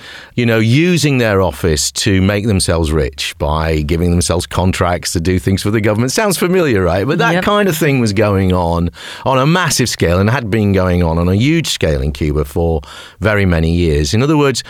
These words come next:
Speaker 1: the place had descended into a, into corruption.
Speaker 2: I'm also curious about, was there, uh, interference, intervention, and opportunistic activities coming from America? I'm thinking about perhaps the mafia,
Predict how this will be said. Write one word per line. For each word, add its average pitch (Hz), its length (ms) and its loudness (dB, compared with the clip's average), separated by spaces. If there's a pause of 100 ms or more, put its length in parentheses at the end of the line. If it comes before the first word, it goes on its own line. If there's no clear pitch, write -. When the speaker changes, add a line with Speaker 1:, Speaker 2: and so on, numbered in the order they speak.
(380)
Speaker 1:
the 143 100 0
place 196 320 0
had 143 120 -2
descended 135 500 0
into 104 340 0
a, 95 240 2
into 101 280 -2
corruption. 78 600 -2
Speaker 2:
I'm 262 140 2
also 403 240 0
curious 247 360 0
about, 185 440 -2
was 226 220 2
there, 233 280 2
uh, 190 300 2
interference, 220 680 0
intervention, 190 920 0
and 170 340 0
opportunistic 175 960 0
activities 165 680 -2 (280)
coming 196 240 -2
from 185 180 0
America? 190 460 0
I'm 147 100 2
thinking 190 300 0
about 165 340 -2
perhaps 170 440 -2
the 165 80 -2
mafia, 151 640 0